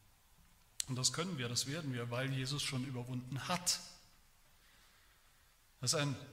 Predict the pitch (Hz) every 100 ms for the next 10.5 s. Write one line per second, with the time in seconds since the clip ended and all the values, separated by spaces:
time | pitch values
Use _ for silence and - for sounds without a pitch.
0 | - 151 147 - 269 294 143 120 107 123
1 | 131 131 127 127 - 233 - - - -
2 | - - - - _ _ - _ - -
3 | - - - - - _ - - 131 127
4 | 127 156 175 143 139 139 131 131 - 170
5 | 160 139 131 131 131 139 135 139 147 135
6 | 131 131 135 135 139 123 151 160 143 135
7 | - 127 131 131 127 143 147 139 - 202
8 | 220 - - - 143 120 101 - - -
9 | - - - - - - - 139 147 151
10 | 147 147 151 226 147